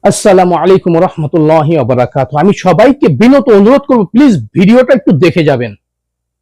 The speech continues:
হিন্দু হোক, মুসলিম হোক, সবাই দেখে যাবেন এবং আমার কথাগুলো খুবই গুরুত্বপূর্ণ, একটু জানার চেষ্টা করবেন, বোঝার চেষ্টা করবেন। দেখুন,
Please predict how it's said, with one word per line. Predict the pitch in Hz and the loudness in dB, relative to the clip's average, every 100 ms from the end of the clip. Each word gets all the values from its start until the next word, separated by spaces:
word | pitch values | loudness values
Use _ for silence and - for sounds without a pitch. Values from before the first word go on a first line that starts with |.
| _ _ _ _ _ _ | _ _ _ _ _ _
হিন্দু | 185 226 214 | 0 2 4
হোক, | 196 214 247 202 | 2 2 0 0
মুসলিম | 220 - 240 240 | -2 -2 0 2
হোক, | 185 254 - | 2 -2 -2
সবাই | 269 262 311 | -2 0 2
দেখে | 226 185 160 | 2 2 2
যাবেন | 135 117 113 - | 0 -4 -10 -8
এবং | 185 208 | -2 -2
আমার | 180 226 | 0 -2
কথাগুলো | 214 208 240 269 | -2 -2 0 0
খুবই | 247 262 302 | 0 2 2
গুরুত্বপূর্ণ, | 247 240 240 202 233 | 2 2 -2 -2 -2
একটু | 202 | -2
জানার | 165 180 170 | -2 -2 -2
চেষ্টা | 208 - 208 | -4 -4 -4
করবেন, | 220 254 170 | -2 0 0
বোঝার | 165 160 | 0 0
চেষ্টা | 196 - 160 | -2 -4 -4
করবেন। | 147 127 113 - _ _ _ _ _ _ _ - | -2 -2 -6 -10 _ _ _ _ _ _ _ -4
দেখুন, | 151 208 277 247 247 | 0 2 2 2 0